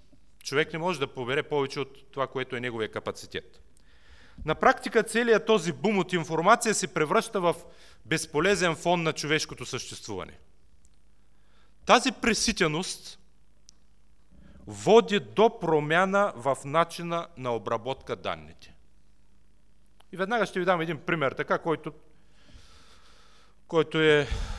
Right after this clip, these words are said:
а, близък до това, за което говоря. Преди десети ноември хиляда деветстотин осемдесет и девета година тоталитарният режим преследваше религията.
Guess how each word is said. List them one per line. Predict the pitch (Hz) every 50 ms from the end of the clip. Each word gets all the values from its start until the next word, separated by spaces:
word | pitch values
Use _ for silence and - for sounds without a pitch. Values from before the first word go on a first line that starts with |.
| - - -
а, | 147 135 131
близък | 120 110 107 110 160 180 156 127 147 127 110
до | 107 131 123 117 120 - - - - - - - - - -
това, | - 127 139 139
за | 120 123 -
което | - 123 120 123 113
говоря. | 101 107 101 104 95 78 - - - - - - - - - - - - - - - - - - -
Преди | - 190 202 254 262
десети | 202 214 196 - 247 247 240 202 175
ноември | 165 165 190 226 233 208 208 202
хиляда | - 190 202 196 185 175
деветстотин | 151 190 190 175 - - 180 165 - 170
осемдесет | 147 127 - 143 135 139 - - 180 175
и |
девета | 135 147 151 170 165 - 139
година | 123 135 147 160 240 233 220 - -
тоталитарният | 170 151 - 156 156 147 - 190 190 180 165 165 156 151 147
режим | 151 156 139 160 202 196 185
преследваше | - 143 147 - - 175 156 135 143 139 - 143 123
религията. | 123 127 123 101 98 87 - - -